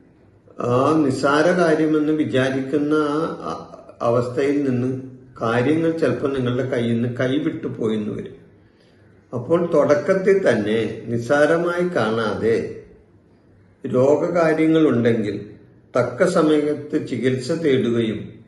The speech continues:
അതിന് പ്രതിവിധി ചെയ്യുകയും ചെയ്താൽ ആ നിസ്സാരമായ രോഗമാണെങ്കിലും അതിനെ നിങ്ങൾക്ക് അതിജീവിക്കാൻ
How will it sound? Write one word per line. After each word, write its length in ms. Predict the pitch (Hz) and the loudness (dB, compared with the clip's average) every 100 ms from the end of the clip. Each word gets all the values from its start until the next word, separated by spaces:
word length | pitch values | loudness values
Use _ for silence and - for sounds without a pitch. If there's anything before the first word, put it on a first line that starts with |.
| 113 | -8
അതിന് 280 | 113 143 147 | -2 -2 -2
പ്രതിവിധി 720 | 139 120 120 143 165 185 180 | -2 -2 0 0 0 -4 -4
ചെയ്യുകയും 600 | 147 131 131 135 139 131 | -2 0 0 -2 -2 -2
ചെയ്താൽ 680 | 117 101 110 92 - - - - _ _ 123 | -2 0 0 -2 -6 -16 -20 -20 _ _ -4
ആ 80 | 127 | -2
നിസ്സാരമായ 920 | 143 120 147 151 165 180 175 160 156 160 160 - - 123 | 0 0 2 4 4 2 0 0 2 0 -2 -6 -4 0
രോഗമാണെങ്കിലും 1300 | 127 131 135 165 160 123 123 113 104 107 104 - 113 | 2 2 4 2 2 0 0 -2 -2 -4 -6 -10 -8
അതിനെ 300 | 107 127 165 | -4 -2 0
നിങ്ങൾക്ക് 760 | 151 117 110 104 - 117 - 113 | 0 -2 -2 -6 -6 -8 -6 -8
അതിജീവിക്കാൻ 840 | - 123 104 85 - - 110 104 | -6 -8 -6 -6 -6 -8 -8 -8